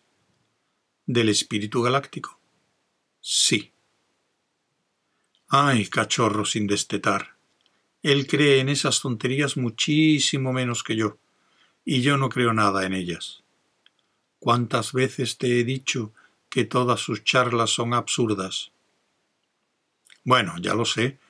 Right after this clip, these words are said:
pero Verisov dice: Maldito sea Verisov, son tonterías.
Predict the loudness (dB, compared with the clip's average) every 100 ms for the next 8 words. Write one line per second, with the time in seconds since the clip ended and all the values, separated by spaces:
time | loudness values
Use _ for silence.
0 | _ _ _ 0 2 2 0 0 -2 -4
1 | -6 -8 -4 -4 -2 0 0 -4 _ _
2 | _ _ _ _ _ 0 0 0 0 0
3 | 2 2 2 0 -2 -4 -8 -20 _ _
4 | _ _ -6 -4 -2 -2 0 2 2 0
5 | -4 -12